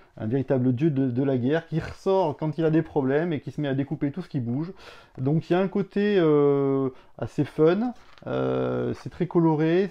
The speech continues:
c'est assez mignon par moments, mais aussi par moments ça, ça coupe. Ça me fait penser aux B D fantasy, euh, euh, qu'on pouvait voir il y a quelques années, euh,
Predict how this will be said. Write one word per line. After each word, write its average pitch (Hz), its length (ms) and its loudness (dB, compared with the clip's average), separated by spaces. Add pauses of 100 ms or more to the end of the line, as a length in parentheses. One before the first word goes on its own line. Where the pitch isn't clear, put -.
c'est 143 80 -4
assez 131 260 -4
mignon 165 360 2
par 151 200 0
moments, 156 500 2
mais 147 160 -2
aussi 143 300 -6
par 151 140 -2
moments 160 220 -2
ça, 131 260 -4
ça 135 140 -10
coupe. 196 240 -8 (280)
Ça 165 160 0
me 180 60 0
fait 208 120 2
penser 196 360 -4
aux 208 100 0
B 165 80 2
D 175 180 2
fantasy, 170 640 -4
euh, 135 460 -2 (380)
euh, 120 380 -2
qu'on 135 160 -8
pouvait 131 200 -4
voir 156 160 0
il - 20 0
y 143 40 0
a 135 40 -4
quelques 143 360 -2
années, 143 420 -2
euh, 113 180 -6